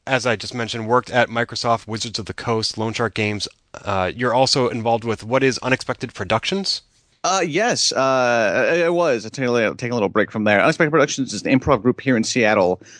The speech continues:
Speaker 2: uh, and I quickly found, uh, a very good home in the improv community out here. Uh, in fact, uh, Unexpected Productions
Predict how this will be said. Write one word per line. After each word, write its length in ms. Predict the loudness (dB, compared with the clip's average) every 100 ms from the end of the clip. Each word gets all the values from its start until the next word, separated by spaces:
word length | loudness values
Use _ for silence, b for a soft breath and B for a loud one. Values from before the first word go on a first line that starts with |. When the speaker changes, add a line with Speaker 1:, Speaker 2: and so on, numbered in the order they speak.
| B
Speaker 2:
uh, 480 | 2 4 4 4 2
and 320 | 2 2 2
I 80 | 2
quickly 420 | -2 -2 -2 0
found, 540 | 0 2 2 2 0 0
uh, 520 | 2 4 4 4 2
a 80 | 2
very 260 | 2 2 2
good 300 | 2 2 2
home 420 | -2 0 2 4 4
in 80 |
the 100 | 4
improv 280 | 4 2 0
community 360 | 2 2 4 4
out 140 | 2
here. 320 | 2 2 0 -4 B B
Uh, 60 |
in 120 | 0
fact, 420 | 2 2 0 0 -2
uh, 420 | 2 4 4 0 -4 -2
Unexpected 320 | 0 2 2 2
Productions 480 | 0 2 0 0